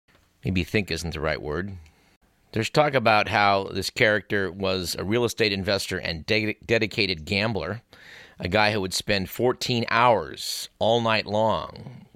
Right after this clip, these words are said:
in a kind of trance playing high-stakes video poker machines. People are suggesting maybe he's chasing the dopamine hit that comes with a, uh,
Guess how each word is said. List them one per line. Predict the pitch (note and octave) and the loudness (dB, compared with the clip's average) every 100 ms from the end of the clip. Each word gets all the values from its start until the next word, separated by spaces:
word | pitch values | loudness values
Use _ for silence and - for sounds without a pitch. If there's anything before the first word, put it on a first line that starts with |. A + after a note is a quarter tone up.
| - | -10
in | F#2 | -8
a | E2+ | -6
kind | - A2 F2+ | -4 -2 -4
of | - | -8
trance | - B2 A#2+ G2 - - | -4 0 0 -2 -6 -8
playing | - G2+ F2+ E2+ | -8 -8 -8 -6
high-stakes | G#2 G#2+ - - G2+ - | -2 -2 -4 -2 -2 -4
video | - G2 G2+ F2 | -6 -4 -2 -2
poker | - A#2+ A#2+ A2+ | -2 -2 0 -2
machines. | F2+ - E2+ D2 B1+ - - - _ _ _ _ _ _ _ _ _ _ | -4 -4 -6 -8 -10 -10 -10 -10 _ _ _ _ _ _ _ _ _ _
People | - F2+ | -8 -4
are | |
suggesting | E2 F2 F2+ F#2 - E2 | -4 -2 -2 -2 -4 -4
maybe | F2+ E2+ | -4 -4
he's | F2 - | -6 -6
chasing | - G2+ - G2 | -2 0 0 -4
the | E2 | -4
dopamine | D#2 G#2 G2 F#2+ F#2+ E2+ | -2 -2 -2 -4 -4 -2
hit | C3+ B2 _ | 0 -2 _
that | - | -16
comes | - F#2 F2 F2 | -8 -6 -6 -6
with | F2 - | -6 -4
a, | E2 D#2 | -4 -2
uh, | D2+ | -4